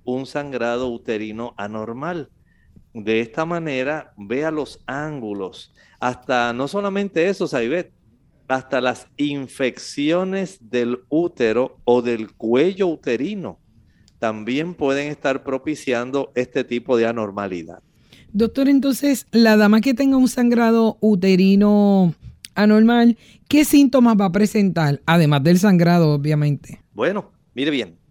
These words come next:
Speaker 1: este tipo de sangrado uterino anormal es un sangrado que se va a estar presentando, como decíamos, entre los periodos menstruales.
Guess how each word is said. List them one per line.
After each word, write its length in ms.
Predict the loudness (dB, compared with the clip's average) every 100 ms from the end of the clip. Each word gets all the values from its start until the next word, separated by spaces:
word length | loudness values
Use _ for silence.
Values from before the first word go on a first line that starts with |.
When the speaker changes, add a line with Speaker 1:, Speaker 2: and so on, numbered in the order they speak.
| _ -2
Speaker 1:
este 340 | -2 0 -6
tipo 540 | -4 -8 -4 -4 -4 -10
de 240 | -4 -4
sangrado 640 | -2 -6 -4 -2 0 0 -4
uterino 420 | -8 -4 -4 -4
anormal 420 | -4 -4 -4 -6 -8 _ _ _ -6
es 420 | -4 -4 -8 -12
un 160 | -8 -6
sangrado 800 | -6 -6 -4 -2 -2 -2 -6 _ _ _
que 160 | -4 -4
se 300 | -2 -2 0
va 300 | 0 -2 -4
a 380 | -6 -4 -4 -6
estar 440 | -10 -10 -6 -6 -4
presentando, 760 | -8 -4 -6 -4 -4 -4 -6
como 260 | -6 -4 -4
decíamos, 800 | -4 -4 -4 -4 -6 -12 -16 _ _ _ _ _ _ -2
entre 720 | -2 -2 -6 -10 -6 -4 -4
los 220 | -2 -2 -2
periodos 1040 | -2 0 0 0 0 -6 -10 -20 -20 _
menstruales. 1120 | -12 -12 -12 -10 -2 0 0 -2 -12 -20 _